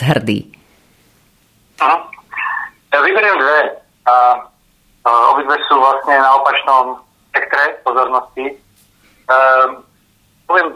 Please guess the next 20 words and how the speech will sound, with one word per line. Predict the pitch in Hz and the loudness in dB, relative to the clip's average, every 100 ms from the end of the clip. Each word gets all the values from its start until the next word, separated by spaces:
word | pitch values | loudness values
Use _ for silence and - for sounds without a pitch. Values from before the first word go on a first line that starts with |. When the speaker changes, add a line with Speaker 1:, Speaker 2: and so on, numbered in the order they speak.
| - | -12
Speaker 2:
tú | - 151 _ _ _ _ _ | -14 -14 _ _ _ _ _
prvú | 135 135 165 | -2 0 2
a | 147 | 2
zároveň | 143 139 143 135 | 2 2 0 -2
poslednú. | 127 127 135 127 127 143 143 | -6 -2 -2 -2 0 0 0
Je | 147 | 2
to, | 143 | 2
e, | 127 120 117 113 110 - | 0 -6 -2 -2 0 -2
pán | 123 | -2
Sandanus, | - 135 127 135 160 | 0 0 2 2 0
je | 156 139 | -2 -2
to | 131 | 0
mladý | 131 135 | 2 0
umelec, | 123 127 135 135 - | -2 0 0 -2 -4
ktorý | 127 123 | -2 0
ešte | 123 139 123 117 - _ _ - - | -2 -2 -4 -4 -12 _ _ -12 -10
študuje, | 117 - - - 123 127 156 160 | -4 -4 -4 -6 -2 0 0 -2
posledný | - - 127 123 | -6 -4 -4 -2
ročník, | 117 123 127 135 147 _ _ _ _ _ _ _ _ 123 | -4 -4 -6 -8 -10 _ _ _ _ _ _ _ _ 0
ale | 123 | 2